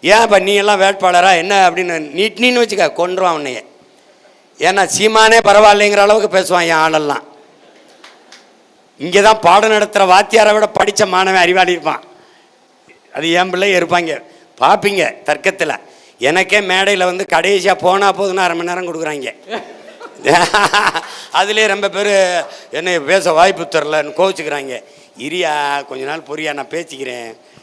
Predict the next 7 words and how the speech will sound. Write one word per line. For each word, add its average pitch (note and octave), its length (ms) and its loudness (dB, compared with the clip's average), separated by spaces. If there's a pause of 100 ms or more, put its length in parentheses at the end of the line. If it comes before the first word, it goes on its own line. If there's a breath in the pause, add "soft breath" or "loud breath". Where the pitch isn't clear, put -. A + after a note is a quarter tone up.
(380 soft breath)
வெல்ற E3 300 -8
வரைக்கும் E3+ 280 -10
என்னை D3 140 -14
பேச E3+ 320 -8
விடியான்னு" C#3+ 320 -4
இருக்குது. A#2 400 -10 (580 soft breath)
அதனால D#3 640 -4